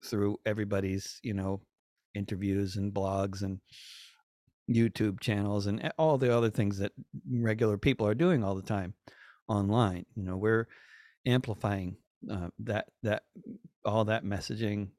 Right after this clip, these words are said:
and all the, and, and we're amplifying, you know, all the messages that say what's acceptable to talk about and what's not, and, and what's, um, what's somehow provocative to talk about, you know. Uh, it's, uh, and of course, as you,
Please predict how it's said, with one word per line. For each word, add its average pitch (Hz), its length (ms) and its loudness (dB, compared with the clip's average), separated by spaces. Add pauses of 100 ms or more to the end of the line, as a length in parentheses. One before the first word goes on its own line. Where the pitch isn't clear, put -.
(340)
and 98 340 -2
all 117 180 4
the, 110 220 2
and, 104 260 -2
and 110 140 2
we're 104 120 2
amplifying, 123 580 2
you 139 140 -2
know, 120 100 2
all 131 160 4
the 127 80 2
messages 127 500 0 (120)
that 123 180 2
say 123 300 4 (600)
what's 139 320 4
acceptable 135 460 0
to 127 80 -6
talk 131 220 4
about 123 240 4
and 117 140 4
what's 117 240 4
not, 160 380 2
and, 113 260 4
and 110 200 4
what's, 110 440 2
um, 98 360 2 (640)
what's 110 240 4
somehow 110 340 2
provocative 104 640 2
to - 100 -20
talk 98 260 -8
about, - 280 -10
you 101 140 -6
know. 101 200 -8 (960)
Uh, 87 280 -4 (420)
it's, - 300 -2
uh, 104 200 2
and 113 140 4
of 110 60 -2
course, - 440 4
as 110 300 4
you, 120 180 2